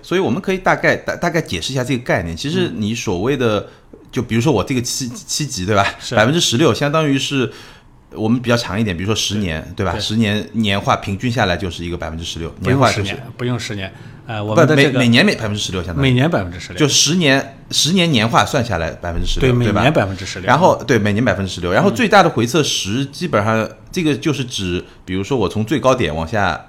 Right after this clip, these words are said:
Speaker 1: 往下掉的时候，
Speaker 2: 对，
Speaker 1: 吧？
Speaker 2: 对，对，
Speaker 1: 比如说市场下跌的时候，
Speaker 2: 对。
Speaker 1: 最，最多跌百分之十。
Speaker 2: 对，我们的最大回撤呢，就是说最坏的一种情况，
Speaker 1: 嗯。
Speaker 2: 就是你在历史上呢有一次在最高点进去了，然后在最低点出来了。
Speaker 1: 嗯。
Speaker 2: 那么这种最坏的情况下，你有可能会赔多少钱？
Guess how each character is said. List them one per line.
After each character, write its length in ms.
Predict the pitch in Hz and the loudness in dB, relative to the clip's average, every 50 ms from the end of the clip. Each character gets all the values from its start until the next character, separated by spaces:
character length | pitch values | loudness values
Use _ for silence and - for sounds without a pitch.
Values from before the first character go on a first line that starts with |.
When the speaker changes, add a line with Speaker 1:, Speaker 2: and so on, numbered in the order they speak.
| - - - | -20 -16 -10
Speaker 1:
往 140 | - 90 87 | -8 -6 -4
下 80 | 107 107 | -4 -2
掉 200 | - 196 202 143 | 2 4 4 4
的 80 | 92 85 | 4 2
时 140 | - - 82 | -4 -8 -10
候， 140 | 73 71 - | -10 -4 0
Speaker 2:
对， 100 | 143 135 | 2 4
Speaker 1:
吧？ 60 | 98 | 4
Speaker 2:
对， 140 | 90 123 113 | 4 2 2
对， 0 | |
Speaker 1:
比 40 | 110 | 2
如 80 | 113 | 2
说 60 | 107 - | 0 0
市 60 | 139 | -2
场 120 | 110 101 | -2 -2
下 200 | 95 127 123 107 | 2 2 2 2
跌 160 | - - 156 | 2 2 0
的 80 | 165 135 | 0 -2
时 120 | - - | -2 -4
候， 160 | 90 85 80 - - - - - | -6 -6 -6 -6 -6 -6 -4 -2
Speaker 2:
对。 80 | 127 | 0
Speaker 1:
最， 100 | 147 120 | 0 0
最 160 | 117 - 131 | 0 0 0
多 180 | 104 131 123 131 | 0 2 4 6
跌 80 | 131 165 | 6 6
百 60 | 202 | 8
分 100 | 226 202 | 6 6
之 60 | 196 202 | 4 4
十。 40 | 180 | 4
Speaker 2:
对， 100 | 170 147 | 4 4
我 60 | 120 | 2
们 20 | |
的 60 | 85 | 2
最 0 | |
大 0 | |
回 80 | 113 120 | 0 -4
撤 200 | - - 156 143 | -2 -2 -2 -2
呢， 120 | 120 107 | -2 -2
就 140 | - 131 117 | -4 -6 -6
是 60 | 110 | -6
说 220 | 104 - 123 113 110 110 - | -6 -6 -6 -6 -6 -8 -6
最 180 | - - 247 185 | -2 0 2 2
坏 240 | - - 220 196 131 | 2 2 2 2 2
的 80 | 117 | 0
一 80 | 107 98 | -2 -6
种 140 | 98 92 82 | -6 -10 -10
情 180 | - - 95 | -10 -12 -10
况， 180 | 92 104 107 101 - - | -10 -10 -10 -10 -6 -4
Speaker 1:
嗯。 80 | 107 104 | -2 0
Speaker 2:
就 40 | 101 | 2
是 60 | 110 | 2
你 100 | 120 113 | 0 0
在 180 | 110 147 156 | 0 0 2
历 120 | 170 175 156 | 2 2 2
史 140 | 120 110 107 | 0 0 -2
上 180 | 117 120 117 | -2 -2 -2
呢 100 | 113 110 | -2 -4
有 160 | 104 101 95 | -4 -6 -6
一 80 | 98 110 | -6 -6
次 200 | 117 - - 135 | -6 -6 -6 -4
在 100 | 123 113 | -4 -4
最 240 | 107 - - - 113 | -4 0 0 0 2
高 180 | - 131 135 | 4 2 2
点 160 | 131 117 92 90 | 2 0 -4 -4
进 200 | - 135 113 104 | -4 -4 -4 -4
去 140 | - 98 | -6 -10
了， 120 | 90 87 87 | -10 -10 -8
然 160 | 92 92 98 | -8 -10 -10
后 60 | 101 | -10
在 160 | 101 - 101 | -10 -10 -10
最 180 | 98 - 190 147 | -6 -2 -2 -2
低 160 | 127 - 165 | -2 -2 -4
点 180 | 143 123 92 85 | -4 -4 -6 -6
出 140 | - - 151 | -6 -6 -4
来 140 | 151 131 | -2 -2
了。 120 | 101 87 - - - - - | -4 -4 -8 -16 -20 -12 -6
Speaker 1:
嗯。 160 | 110 120 110 95 | -4 -4 -2 -2
Speaker 2:
那 80 | 143 | -2
么 60 | 139 139 | -2 -2
这 140 | - 214 | -2 -2
种 160 | 180 135 110 202 | -2 -2 -4 -4
最 160 | - 196 175 | -2 -2 -2
坏 180 | - 240 220 | 0 0 -2
的 80 | 160 101 | -2 -2
情 160 | - - 104 | -6 -8 -8
况 100 | 95 95 | -10 -10
下， 120 | 92 104 98 | -8 -8 -8
你 160 | 95 101 107 | -6 -4 -2
有 120 | 117 139 | -2 -2
可 140 | 143 - 104 | -2 -4 -8
能 140 | 90 92 98 | -10 -10 -10
会 120 | - 107 | -10 -12
赔 200 | 101 - - 104 | -12 -12 -12 -10
多 100 | 110 123 | -8 -8
少 80 | 117 92 | -8 -8
钱？ 280 | - - - 87 101 | -10 -12 -14 -14 -14